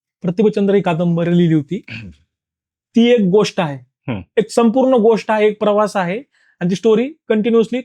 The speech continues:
Speaker 1: कंटिन्युएशन मध्ये चालू असते.
Speaker 2: हम्म.
Speaker 1: जेव्हा आपण आता सरकारी दवाखान्याबद्दल बोलत आहोत, तर यामध्ये पण same kind of ती स्टोरी भेटणार आहे का? प्रत्येक वेगळा चॅप्टर असणार आहे, वेगळी स्टोरी असणार आहे?
Speaker 2: ओके. अ, ही कादंबरी आहे.
Speaker 1: हम्म.
Speaker 2: कथा नाही,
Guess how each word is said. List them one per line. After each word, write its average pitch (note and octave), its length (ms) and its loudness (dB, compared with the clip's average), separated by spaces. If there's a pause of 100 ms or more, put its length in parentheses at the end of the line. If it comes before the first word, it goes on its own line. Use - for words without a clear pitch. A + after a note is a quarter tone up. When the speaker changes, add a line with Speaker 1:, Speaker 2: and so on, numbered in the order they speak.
(180)
Speaker 1:
कंटिन्युएशन A3+ 540 2
मध्ये A3+ 180 -4
चालू G#3+ 340 0
असते. D3 260 -8
Speaker 2:
हम्म. F#2+ 380 -14 (460)
Speaker 1:
जेव्हा F3+ 220 2
आपण A3+ 160 -4
आता A3+ 140 -4
सरकारी G#3 360 -2
दवाखान्याबद्दल G3+ 520 -2
बोलत F3 320 -2
आहोत, D#3 180 -4 (420)
तर F#3 60 0
यामध्ये A3 420 2
पण A#3+ 100 2
same A#3 300 0
kind A3+ 220 -2
of A3 60 0
ती A3 100 -4
स्टोरी A#3 260 2
भेटणार G#3+ 260 0
आहे G#3+ 120 -2
का? G#3+ 100 -4
प्रत्येक A3 380 -4
वेगळा G#3 220 0
चॅप्टर G3 320 -2
असणार F3+ 280 -4
आहे, F3+ 100 -4
वेगळी F#3 200 -2
स्टोरी F3+ 260 -4
असणार D#3 280 -12
आहे? C#3 120 -20 (240)
Speaker 2:
ओके. - 200 -18 (920)
अ, D3 60 -4 (460)
ही F3+ 160 -2
कादंबरी D3 540 2
आहे. - 360 -18
Speaker 1:
हम्म. D3 220 -18 (480)
Speaker 2:
कथा D#3+ 240 0
नाही, D3 160 2